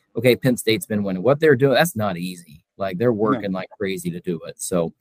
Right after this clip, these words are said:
Speaker 1: I'm just saying the challenges we face are a little bit different.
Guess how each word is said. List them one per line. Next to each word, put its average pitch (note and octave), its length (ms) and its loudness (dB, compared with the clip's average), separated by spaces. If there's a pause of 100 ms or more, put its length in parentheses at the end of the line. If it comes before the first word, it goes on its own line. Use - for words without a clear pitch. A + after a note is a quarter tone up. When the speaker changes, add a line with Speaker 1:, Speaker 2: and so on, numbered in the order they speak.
(420)
Speaker 1:
I'm C#3 140 4
just C3 140 4
saying B2+ 180 4
the A2 60 2
challenges A2 500 2
we G#2 120 -4
face G2 340 -2
are G#2 60 -2
a F#2+ 40 -2
little F#2 180 -6
bit F2 160 -6
different. F#2 360 -2